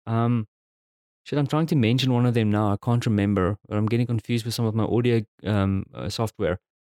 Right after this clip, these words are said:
But there is a, there's a ton, and if you do a search, you'll find them. The only thing that I find sometimes,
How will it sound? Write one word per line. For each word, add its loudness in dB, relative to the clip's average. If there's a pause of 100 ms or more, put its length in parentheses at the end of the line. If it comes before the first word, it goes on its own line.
(220)
But -2
there 2
is 2
a, 4
there's 2
a 0
ton, 0
and 2
if -2
you -2
do 0
a 0
search, -2
you'll 0
find 0
them. 0 (400)
The -4
only 2
thing 0
that 2
I 2
find -2
sometimes, -2